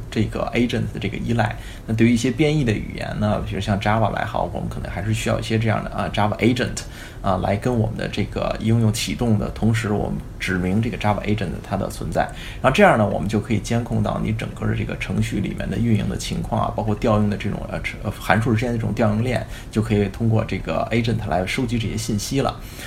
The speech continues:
啊，这是采集端。那当然了哈，对于日后的采集来讲，我们在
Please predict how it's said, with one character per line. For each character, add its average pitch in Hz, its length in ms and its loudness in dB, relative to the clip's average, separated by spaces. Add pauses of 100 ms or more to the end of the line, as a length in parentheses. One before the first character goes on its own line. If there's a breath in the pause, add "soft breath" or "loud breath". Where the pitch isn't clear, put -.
(160 loud breath)
啊， 107 120 2
这 147 120 2
是 117 140 2
采 - 220 -2
集 - 180 -4
端。 117 300 0
那 143 80 2
当 180 160 4
然 156 80 6
了 120 180 4
哈， 107 260 2
对 135 140 4
于 139 260 4
日 185 140 4
后 165 220 4
的 110 80 2
采 - 180 -2
集 98 140 -2
来 98 120 0
讲， - 260 -2
我 110 100 -2
们 110 240 -4
在 113 360 2